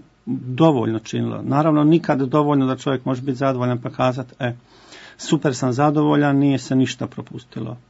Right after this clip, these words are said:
Uvijek je, uvijek se moglo bolje i više, i truda i rada, i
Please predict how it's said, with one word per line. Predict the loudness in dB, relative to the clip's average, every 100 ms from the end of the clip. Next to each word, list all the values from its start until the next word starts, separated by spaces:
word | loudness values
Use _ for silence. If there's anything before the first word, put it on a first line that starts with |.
| 0
Uvijek | 2 2 -2 -4
je, | -4 -2 -4 -8 -6
uvijek | -2 -2 -2
se | -2
moglo | -2 0 -2
bolje | -2 2 2 4 2 0 0 -2
i |
više, | 2 0 0 0 2 2 0 -10 -20 -20 -20 -20 -4
i | -2 2
truda | 4 4 2
i | 2
rada, | 2 2 2 0 -2 -4 -6 -6
i | -4 -4